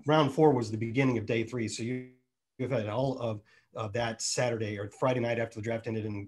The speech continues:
and Saturday heading up to noon to think about what you wanted. And they were obviously fixated on getting Jalen Darden. So, um, I think they really,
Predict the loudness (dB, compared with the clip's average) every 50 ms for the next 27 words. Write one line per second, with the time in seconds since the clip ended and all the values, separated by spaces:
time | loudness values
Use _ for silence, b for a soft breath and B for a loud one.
0 | -10 -10 -10 -6 -4 -4 -2 -2 -2 -2 -2 -4 -4 -4 -6 -6 -8 -8 -6 0
1 | 2 4 4 4 4 2 0 -4 B B B -10 -2 0 2 2 2 0 0 0
2 | 0 0 0 0 -2 -4 -4 -4 -4 -4 -2 -4 -4 -4 -4 -4 -2 -2 -2 -4
3 | -6 -6 -8 -8 -8 -10 -10 -12 -14 -14 -16 -18 -10 -8 -8 -6 -4 -4 -4 -4
4 | -4 -6 -6 -6 -6 -6 -8 b b b b b b -8 -6 -4 -4 -4 -4 -4
5 | -4 -4 -6 -6 -6 -6 -6 -6 -6 -8 -8 -8 -6 -6 -6 -8 b b b b
6 | b b b b -8 -6 -6 -6 -6 -8 -6 -4 -4 0 2 2 2 4 4 4
7 | 6 6 6 6 6 4 4 0 -2